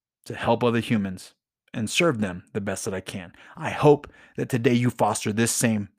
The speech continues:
feeling and you pass the same message along.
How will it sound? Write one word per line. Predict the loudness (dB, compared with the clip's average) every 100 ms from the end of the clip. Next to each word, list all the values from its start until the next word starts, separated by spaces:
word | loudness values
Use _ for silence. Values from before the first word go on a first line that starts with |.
| -2
feeling | 0 2 0 -4 _ -20 _ _
and | -2
you | -2
pass | -2 -2 -2 -2 -6 -16 _ -8
the |
same | -4 -2 -2
message | -4 -6 -4
along. | -2 -2 -6